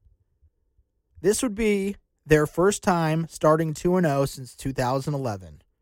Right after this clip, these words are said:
when they beat McNeese State and Northern Illinois in back-to-back games to start that season.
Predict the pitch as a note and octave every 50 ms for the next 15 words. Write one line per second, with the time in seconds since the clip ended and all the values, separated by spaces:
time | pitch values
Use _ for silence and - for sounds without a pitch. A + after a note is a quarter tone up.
0 | _ _ _ _ C3 C3+ C3+ C#3+ D3 D3 D3 C#3+ C#3 C3 C3 - G#2+ A#2 G#2+ -
1 | A#2 B2+ C#3+ F3 - - - D3 C#3 C#3 D3+ - _ _ - C3 B2+ A#2 A#2+ B2+
2 | C#3 C3+ C3+ C#3 C#3 C3+ B2+ A#2 A#2 A#2 A#2+ A2+ A#2 A#2 A#2+ A#2 A2+ - - -
3 | B2+ B2 A#2 - A2+ A2+ A2+ A2 - B2 A2 - A2+ G#2+ G#2+ - A2 G#2+ G2+ -
4 | - G#2 F2+ F2 - F2 D2